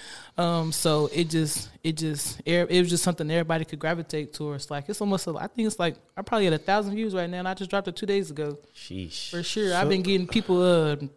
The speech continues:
Speaker 1: po-, reposting it. They already know the lyrics to the song
Speaker 2: Yeah.
Speaker 1: and shit and everything. Like, it's, it's crazy.
Speaker 2: The
Speaker 1: I'm like,
Speaker 2: love is
Speaker 1: "Damn,
Speaker 2: there,
Speaker 1: motherfucker,
Speaker 2: yeah.
Speaker 1: now two days, y'all
Speaker 2: Yeah,
Speaker 1: on it."
Speaker 2: yeah.
Speaker 3: Since we're on the topic, uh, it's a little deep, but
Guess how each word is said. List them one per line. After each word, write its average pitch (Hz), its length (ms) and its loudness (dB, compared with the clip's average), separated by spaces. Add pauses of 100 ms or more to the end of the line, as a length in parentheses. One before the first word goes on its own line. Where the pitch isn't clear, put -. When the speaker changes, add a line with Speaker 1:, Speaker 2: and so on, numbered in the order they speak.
(220)
Speaker 1:
po-, - 140 4
reposting 208 580 6
it. 202 100 4
They 208 100 6
already 196 240 8
know 196 120 8
the 170 60 6
lyrics 190 420 8
to 202 80 2
the 190 100 2
song 202 320 2
Speaker 2:
Yeah. 196 60 -2
Speaker 1:
and 190 80 -2
shit 214 200 0
and 196 80 -2
everything. 175 480 -4
Like, 147 240 -4
it's, 202 240 -4 (320)
it's 202 160 -4
crazy. 170 400 4 (320)
Speaker 2:
The - 80 -8
Speaker 1:
I'm 226 80 0
like, 208 160 8
Speaker 2:
love - 80 2
is 233 60 6
Speaker 1:
"Damn, 269 80 6
Speaker 2:
there, 254 240 6
Speaker 1:
motherfucker, 233 140 2
Speaker 2:
yeah. 240 60 4
Speaker 1:
now 214 160 6
two 269 220 4
days, 285 440 6
y'all 254 260 4
Speaker 2:
Yeah, 311 60 2
Speaker 1:
on 294 100 4
it." 135 120 -2 (220)
Speaker 2:
yeah. 87 220 0
Speaker 3:
Since 143 280 2
we're 175 140 8
on 170 140 6
the 131 60 -4
topic, 143 580 2
uh, 117 60 2
it's 113 440 2
a 127 60 4
little 123 220 4
deep, 110 360 0
but 110 320 2